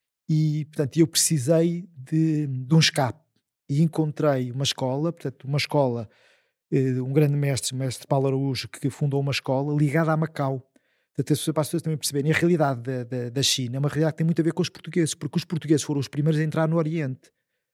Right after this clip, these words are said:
através dos nossos navegadores, na China. Portanto, o primeiro povo a entrar na China foram os portugueses, no século dezasseis,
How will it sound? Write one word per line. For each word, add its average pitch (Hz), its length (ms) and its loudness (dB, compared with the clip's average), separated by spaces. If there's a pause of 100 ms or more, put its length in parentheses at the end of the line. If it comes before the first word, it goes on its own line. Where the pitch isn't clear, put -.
(360)
através 131 500 0
dos 113 140 -12
nossos 120 220 -6
navegadores, 143 720 -2
na 165 80 2
China. 139 420 -4
Portanto, - 380 -12
o 127 60 -14
primeiro 190 300 6
povo 139 320 2
a - 20 -2
entrar 127 260 -2
na 127 60 -6
China 156 300 0
foram 165 160 -2
os 143 60 -6
portugueses, 160 460 -4 (300)
no 139 60 -4
século 143 280 0
dezasseis, 190 520 2